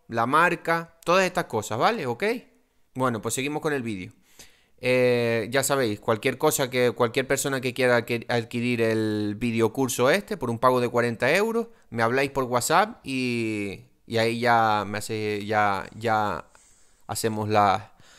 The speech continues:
hacemos el, el envío. Em, venga, un vídeo cortito.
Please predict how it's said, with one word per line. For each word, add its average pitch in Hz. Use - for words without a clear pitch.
hacemos 117
el, 113
el 113
envío. 110
Em, 123
venga, 123
un 151
vídeo 170
cortito. 151